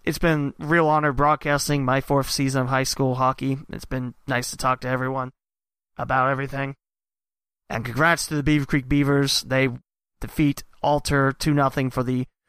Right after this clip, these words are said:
Post Ohio District Tournament, which, again, that tournament, first year at South Metro, and the purpose is to make sure the players, uh, mostly the seniors,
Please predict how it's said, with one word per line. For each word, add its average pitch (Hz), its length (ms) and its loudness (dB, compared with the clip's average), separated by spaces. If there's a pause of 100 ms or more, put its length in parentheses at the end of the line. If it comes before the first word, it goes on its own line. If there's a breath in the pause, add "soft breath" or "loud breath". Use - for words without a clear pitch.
(100)
Post 175 240 2
Ohio 160 220 4
District 147 400 -2
Tournament, 156 380 2
which, 147 320 0
again, 156 280 0
that 143 160 2
tournament, 160 420 0 (760)
first 202 240 2
year 185 120 4
at 160 60 2
South 170 260 2
Metro, 156 480 2 (260 soft breath)
and 139 460 2 (240)
the 185 100 -4
purpose 160 420 2
is 143 300 2
to 147 80 0
make 139 180 0
sure 139 360 2 (280)
the - 80 -8
players, 147 600 2 (800)
uh, 135 140 -2 (200)
mostly 170 460 2
the 127 80 0
seniors, 135 520 2